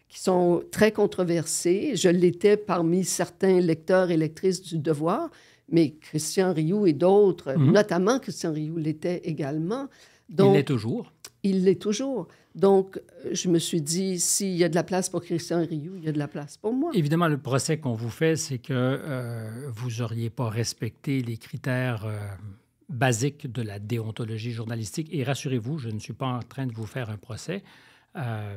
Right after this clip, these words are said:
Speaker 2: plusieurs ont dit, « Mais il y a des, des fautes qu'il ne faut pas commettre. » Euh, vous avez dit des choses, par exemple, sur des études qui n'étaient pas encore, euh, peer reviewed, qui n'avaient pas encore été, euh, revues par les pairs.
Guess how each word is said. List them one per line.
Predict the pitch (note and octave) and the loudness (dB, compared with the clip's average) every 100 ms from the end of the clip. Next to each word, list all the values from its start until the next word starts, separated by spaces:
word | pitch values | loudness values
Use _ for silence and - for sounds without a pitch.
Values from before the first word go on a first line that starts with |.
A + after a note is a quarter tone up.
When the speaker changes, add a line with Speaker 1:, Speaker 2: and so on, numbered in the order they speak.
| F#2 | -12
Speaker 2:
plusieurs | - B2+ B2 B2 C3+ | -6 -2 0 -2 -4
ont | A2 | -6
dit, « | G#2 A2 | -8 -10
Mais | G#2+ G2+ G#2 G2 | -10 -12 -14 -14
il | |
y | G#2 | -12
a | |
des, | A2+ G#2 G2+ F#2 | -12 -12 -14 -16
des | G#2 | -18
fautes | - C#3 C3+ | -6 -6 -6
qu'il | - B2+ | -8 -10
ne | A2 | -10
faut | B2 | -10
pas | A2+ A2 | -12 -12
commettre. » | A#2 B2+ F3 - _ - _ _ E3 | -10 -10 -12 -18 _ -20 _ _ -10
Euh, | B2 A2+ A#2 C#3+ F3 _ _ _ | -8 -8 -10 -14 -18 _ _ _
vous | C3+ B2 | -8 -6
avez | A2+ A2 | -6 -6
dit | G#2 | -8
des | G#2+ G2 | -8 -10
choses, | F#2 - A#2+ A#2+ | -8 -4 -4 -4
par | - G2+ | -8 -10
exemple, | G#2+ A#2 - | -8 -8 -10
sur | A2+ A2+ | -14 -10
des | A2+ A2 C#3+ | -8 -4 -2
études | - C3 C3 | 2 2 2
qui | - | -2
n'étaient | A#2+ | -10
pas | A#2+ | -8
encore, | A2+ - A#2 A2+ G#2 G#2+ | -8 -6 -6 -6 -6 -10
euh, | G2+ F#2 _ _ _ _ | -12 -16 _ _ _ _
peer | - C#3+ | 2 4
reviewed, | C3 B2 A2 A2+ E3 | 4 2 2 -2 -4
qui | D3+ | -4
n'avaient | A2 G2+ | -6 -6
pas | B2 | -6
encore | G#2 G2+ A2 G2+ | -8 -6 -6 -8
été, | G2+ - G#2+ G2 | -12 -12 -12 -14
euh, | F#2+ F#2 F#2 A#2 | -16 -20 -20 -8
revues | A2 C3 B2+ B2+ | 2 4 4 2
par | D3+ G#2+ | -2 -4
les | G#2 | -6
pairs. | G2+ C3 D3 D3+ | -6 -4 -2 -4